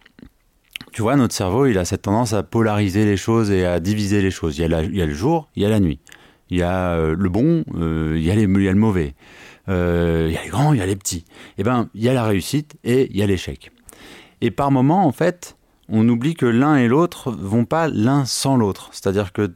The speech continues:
quand quelqu'un a très envie de réussir, naturellement, il fait vivre en lui la peur de pas réussir.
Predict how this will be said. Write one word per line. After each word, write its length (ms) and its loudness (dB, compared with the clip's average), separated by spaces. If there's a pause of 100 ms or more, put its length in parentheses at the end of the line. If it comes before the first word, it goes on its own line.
quand 260 0
quelqu'un 520 -2 (260)
a 100 -4
très 280 0
envie 220 2
de 40 2
réussir, 540 -2 (580)
naturellement, 640 2
il 100 2
fait 140 0
vivre 180 0
en 100 2
lui 140 2
la 120 0
peur 440 -4 (160)
de 180 -4
pas 160 -4
réussir. 420 -10